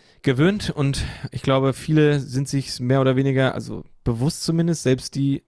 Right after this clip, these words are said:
Personen, die sich jetzt nicht wirklich stark mit Online-Marketing beschäftigen,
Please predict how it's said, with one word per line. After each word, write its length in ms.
Personen, 580
die 480
sich 220
jetzt 420
nicht 340
wirklich 320
stark 240
mit 120
Online-Marketing 560
beschäftigen, 640